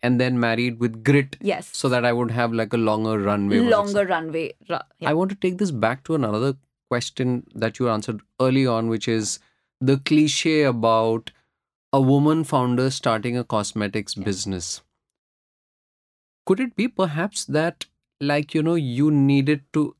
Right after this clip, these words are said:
Speaker 1: arrive at your own confidence to start? Because, like, you know, you s-, seem to have started boring businesses up
Speaker 2: Yeah.
Speaker 1: front and not a passionate business. You
Speaker 2: Yeah.
Speaker 1: should have started a cosmetics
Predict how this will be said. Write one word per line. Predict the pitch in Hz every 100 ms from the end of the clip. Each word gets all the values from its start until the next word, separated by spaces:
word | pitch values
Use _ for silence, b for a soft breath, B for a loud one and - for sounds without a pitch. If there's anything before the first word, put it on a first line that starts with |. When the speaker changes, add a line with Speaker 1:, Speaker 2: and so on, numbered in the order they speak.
| _ _
Speaker 1:
arrive | 127 120 123 127 131
at | 123 -
your | 135 127
own | 120 127 131
confidence | 123 117 - 135 147 139
to | 151
start? | 151 139
Because, | 151 180
like, | 185 170
you | 180
know, | 190
you | 185 185
s-, | 202 -
seem | - 190
to | 196
have | 190 190
started | - 156 151 180 135
boring | 139 151 165
businesses | 143 135 147 147
up | 147 131
Speaker 2:
Yeah. |
Speaker 1:
front | - 147 135 131
and | 139 131
not | 135 151
a | 147
passionate | 135 135 - 143 127
business. | 135 139 113
You | 120
Speaker 2:
Yeah. | 147
Speaker 1:
should | - 156
have | 160
started | - 139 131 139
a |
cosmetics | 135 127 - 131 123